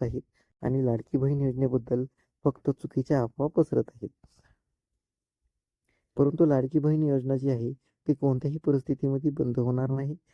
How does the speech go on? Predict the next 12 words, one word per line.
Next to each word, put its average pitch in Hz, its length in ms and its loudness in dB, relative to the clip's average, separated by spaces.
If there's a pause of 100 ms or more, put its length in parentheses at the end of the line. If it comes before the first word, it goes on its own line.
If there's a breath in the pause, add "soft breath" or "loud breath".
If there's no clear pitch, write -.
(260 soft breath)
हा 131 140 -8
जो 151 180 -4
लाभ 131 300 -2
आहे, 127 200 -6
तो - 160 -6
गरजू 123 360 0
महिलांसाठी 127 600 -2
आहे, 135 260 -4 (440)
तो 156 60 4
गरीब 139 360 2
महिलांसाठी 120 600 -4
आहे 110 100 -18